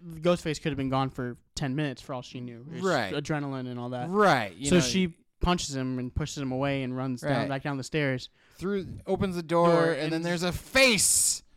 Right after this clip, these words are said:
Speaker 1: The
Speaker 2: but
Speaker 1: ghost
Speaker 2: it's,
Speaker 1: face.
Speaker 2: but it's, you know, it's
Speaker 1: It's
Speaker 2: just
Speaker 1: Dewey.
Speaker 2: Dewey, played by,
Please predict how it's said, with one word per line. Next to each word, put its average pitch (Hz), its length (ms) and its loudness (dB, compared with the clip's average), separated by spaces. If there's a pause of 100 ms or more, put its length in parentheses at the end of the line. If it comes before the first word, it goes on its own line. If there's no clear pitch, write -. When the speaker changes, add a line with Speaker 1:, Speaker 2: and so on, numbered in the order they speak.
(420)
Speaker 1:
The 165 80 -20
Speaker 2:
but 156 160 2
Speaker 1:
ghost 135 180 -2
Speaker 2:
it's, 139 120 -4
Speaker 1:
face. - 220 -12 (220)
Speaker 2:
but 127 120 -2
it's, - 280 -8
you 107 100 -6
know, 92 240 -6
it's 131 120 -4
Speaker 1:
It's 160 80 -4
Speaker 2:
just 101 100 -4
Speaker 1:
Dewey. 131 200 4
Speaker 2:
Dewey, 90 220 -4 (420)
played 113 200 -6
by, 101 160 -2